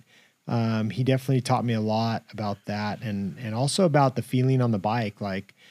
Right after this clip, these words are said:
like, testing and a test method and,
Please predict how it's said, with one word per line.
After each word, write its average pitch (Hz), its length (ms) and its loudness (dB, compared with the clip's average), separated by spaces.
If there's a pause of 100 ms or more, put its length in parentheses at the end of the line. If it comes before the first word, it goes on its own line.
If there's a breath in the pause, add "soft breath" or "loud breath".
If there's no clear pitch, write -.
(300 soft breath)
like, - 500 -6 (520)
testing 123 580 2
and 104 140 -2
a 98 40 -2
test - 360 0
method 107 560 -6
and, 95 260 -8